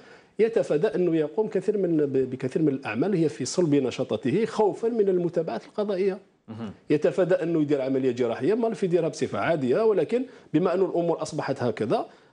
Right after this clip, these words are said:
Speaker 1: آه، سيطلب كثير من، من مثلا من ل-، ل-، لي زيكزامان كومبليمونتير، يعني التشخيصات، آه، آه، قال لازم لي نافي تاع ميدسان سبيسياليزي، ان كارديولوج، ان ريماتولوج، آه، لازم لي ان بيلون فلاني، لازم لي، آه،
Speaker 2: وهذا
Speaker 1: يعني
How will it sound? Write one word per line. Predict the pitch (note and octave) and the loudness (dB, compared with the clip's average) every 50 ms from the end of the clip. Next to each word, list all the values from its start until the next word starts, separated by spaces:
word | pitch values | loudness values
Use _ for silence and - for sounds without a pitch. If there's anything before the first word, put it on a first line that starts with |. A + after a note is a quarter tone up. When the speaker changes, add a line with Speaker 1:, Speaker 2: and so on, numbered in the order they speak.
| _ _ - | _ _ -2
Speaker 1:
آه، | C3+ B2 B2 A#2 A2+ A2+ A2+ A2 A2+ A2+ G#2+ A2 - - - | 0 2 2 2 0 0 -2 -2 -4 -6 -8 -10 -10 -10 -10
سيطلب | A#2 - - C#3+ C#3+ C#3 C3+ - C3+ B2 - | -10 -2 0 2 2 2 2 2 0 0 0
كثير | - A#2 - - G#3+ G#3+ | -4 -4 0 2 2 2
من، | G3 F3+ F3 E3 D#3 D3+ D3 | 2 0 0 0 0 2 2
من | C#3+ D3 C#3+ C3+ B2+ | 2 2 2 2 0
مثلا | B2+ B2 - C3 B2+ B2+ | 0 0 0 -2 -2 0
من | B2 A#2+ B2 B2 A#2 | 0 0 0 -2 -2
ل-، | A#2 A#2 A#2 A2+ - - - - - _ _ | -4 -6 -6 -8 -12 -18 -20 -20 -20 _ _
ل-، | A2+ A2+ A2+ A2 A#2 A#2 A#2+ B2+ B2 | -8 -6 -6 -6 -4 -2 -2 -2 -2
لي | A#2 | -2
زيكزامان | A2 A#2+ A#2+ A2+ A#2 A#2+ B2+ C3 B2+ | -2 -2 -2 0 0 2 2 0 0
كومبليمونتير، | - C3 - C3+ C3+ C3 D3 D3+ D3 - E3 C#3 B2+ | -2 -4 0 0 2 2 2 2 2 2 2 2 0
يعني | A2+ G#2+ A2+ A2+ | 0 -4 -4 -6
التشخيصات، | A2 A2+ - A#2+ - - - A#2 - - A#2+ B2 B2+ B2+ B2 B2 - | -6 -6 -6 -8 -6 -4 -4 -4 -2 0 2 2 2 2 0 -2 -2
آه، | B2 A#2+ A#2 A#2 A#2+ A#2+ A#2+ A#2+ B2 - - - - - _ | 0 0 0 0 -2 -4 -6 -8 -10 -12 -18 -20 -20 -12 _
آه، | A#2 A#2 | -8 -8
قال | - - B2+ B2 | -2 -2 0 0
لازم | B2+ B2 A#2+ B2+ A#2+ | 2 0 2 2 2
لي | B2 B2 | 2 2
نافي | A#2+ B2 A#2+ A2 B2 A2+ | 2 0 0 -2 -2 -4
تاع | - A#2+ A2+ A#2 A2+ | -2 -4 -2 -2 0
ميدسان | A2+ A#2 A2 - B2 G#2+ | 0 0 0 0 -2 -4
سبيسياليزي، | - - - - A#2 B2 C3+ C3 B2 C#3+ D3 D3 D3 C3+ B2 | -4 -6 -2 -2 0 2 2 2 2 2 2 2 2 2 0
ان | A2 | -2
كارديولوج، | - A2 A2 G#2+ A2+ B2 B2+ C#3+ D3 D3+ D#3 C#3 A#2+ | -2 -4 -4 0 2 2 2 4 4 2 2 0 0
ان | A#2+ A2+ | 0 0
ريماتولوج، | A#2+ A#2+ A2+ A#2+ A#2 - B2+ C3 C#3+ D3 D3+ D3 C#3 - B2+ A#2+ A#2+ - - - - - _ A#2+ | 2 2 0 0 0 2 2 2 4 4 2 2 2 2 0 0 0 -4 -12 -20 -20 -10 _ -4
آه، | A#2 A#2+ A2+ A#2 A#2+ | -4 -2 -2 -2 0
لازم | A#2 B2 B2+ B2 C3 B2+ | 0 0 2 2 2 4
لي | B2+ C3+ B2+ | 4 2 2
ان | B2 B2 | 2 0
بيلون | B2 C3 C3 C3 B2 | 0 0 2 2 0
فلاني، | A2+ - A2+ B2+ C3+ C#3+ D3+ D#3+ D#3 D#3+ | -2 0 0 2 2 2 2 2 2 2
لازم | D3 C3 A#2 C3 A#2+ A#2+ | 2 0 0 0 0 2
لي، | B2 B2+ B2 B2 | 2 2 2 2
آه، | A#2+ | 2
Speaker 2:
وهذا | A#2+ A#2+ | 2 0
Speaker 1:
يعني | A#2+ D3 | 0 0